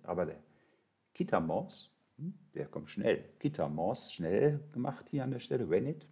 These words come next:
zack, Kita Mors, venit, aut Victoria Leiter, dann sind wir, das ist natürlich dann,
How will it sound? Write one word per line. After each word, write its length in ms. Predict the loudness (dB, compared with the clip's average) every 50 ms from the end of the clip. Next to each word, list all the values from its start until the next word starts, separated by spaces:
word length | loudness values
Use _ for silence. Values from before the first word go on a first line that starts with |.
| _ _ _
zack, 280 | -14 -14 -14 -14 -18 -20 _ -16
Kita 240 | -14 -12 -10 -8 -8
Mors, 320 | -6 -4 -4 -4 -4 -4
venit, 340 | -2 -2 0 0 -2 -4 -6 -14 -20 -20 -20 -20 -20 -20 _ _
aut 360 | 10 12 12 12 12 10 6 0
Victoria 560 | -2 -2 0 0 2 2 2 2 -2 -4 -4
Leiter, 400 | -4 -4 -2 -2 -2 -4 -6 -10
dann 260 | -10 -12 -14 -14 -16
sind 340 | -18 -20 -20 -20 -20 -18 -12
wir, 180 | -12 -12 -12 -12 -16 _ _ _ _ _
das 260 | -20 -20 -20 -20 -20
ist 180 | -16 -16 -14 -14
natürlich 480 | -14 -16 -16 -14 -14 -14 -14 -16 -16 -8
dann, 240 | -4 -2 -2 -2 -4